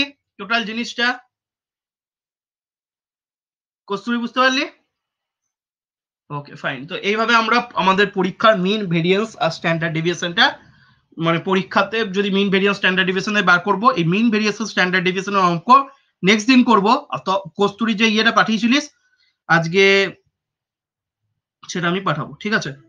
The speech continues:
মানে সেটা আজকে বলে দেবো, তারপরে আমি ছেড়ে দেবো। তার আগে কস্তুরীর জন্য বলে রাখি, তুই আমাকে যেটা পাঠিয়েছিস সেটা permutation আর combination ইয়েতে হবে, ঠিক আছে? তোদেরকে আমি কম্বিনেশনটা শিখিয়েছি, মানে, বারোটার মধ্যে একটা কি করে choose করবো সেটা শিখিয়েছি। পারমুটেশনের জন্য সত্যি কথা বলতে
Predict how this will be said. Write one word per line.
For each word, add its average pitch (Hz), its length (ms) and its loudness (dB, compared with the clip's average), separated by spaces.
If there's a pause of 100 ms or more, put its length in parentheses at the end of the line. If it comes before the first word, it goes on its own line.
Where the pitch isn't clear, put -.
(480)
মানে 151 200 -4
সেটা 180 240 -2
আজকে 185 200 -2
বলে 185 360 -4
দেবো, 208 200 2 (680)
তারপরে 180 380 0
আমি 247 300 -2
ছেড়ে 156 200 -4
দেবো। 135 200 -10 (120)
তার 170 140 0
আগে 185 180 -2 (180)
কস্তুরীর 208 400 0
জন্য 240 160 2
বলে 208 200 2
রাখি, 214 240 2 (380)
তুই 196 100 2
আমাকে 220 180 4
যেটা 233 160 2
পাঠিয়েছিস 220 440 0
সেটা 226 160 0
permutation 226 580 0
আর 240 80 4
combination 214 520 -2 (300)
ইয়েতে 185 220 -2
হবে, 147 240 -2 (400)
ঠিক 202 140 -4
আছে? 175 200 -2 (680)
তোদেরকে 202 220 0
আমি 247 120 -2
কম্বিনেশনটা 240 600 2
শিখিয়েছি, 202 360 -2
মানে, 185 220 -2
বারোটার 196 380 2
মধ্যে 226 260 -2
একটা 220 200 -2
কি 214 100 -8
করে 226 140 -4
choose 226 180 -10
করবো 226 180 -8
সেটা 196 220 -2
শিখিয়েছি। 165 320 -8 (480)
পারমুটেশনের 240 580 2
জন্য 262 260 0
সত্যি - 260 -6
কথা 247 180 4
বলতে 254 280 2